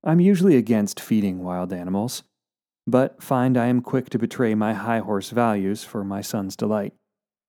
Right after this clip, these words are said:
Besides, mallards are one of the most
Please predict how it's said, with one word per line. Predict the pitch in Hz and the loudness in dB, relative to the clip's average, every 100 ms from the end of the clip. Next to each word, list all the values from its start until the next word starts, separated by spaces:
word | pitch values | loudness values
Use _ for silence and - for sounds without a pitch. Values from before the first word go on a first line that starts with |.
| _ _ _ - | _ _ _ -6
Besides, | 160 165 95 - - _ _ _ _ _ | 0 2 0 -4 -14 _ _ _ _ _
mallards | 123 143 135 143 139 | 4 6 6 4 4
are | 127 | 2
one | 127 135 | 4 2
of | 127 | 2
the | |
most | 131 127 - | 2 0 -2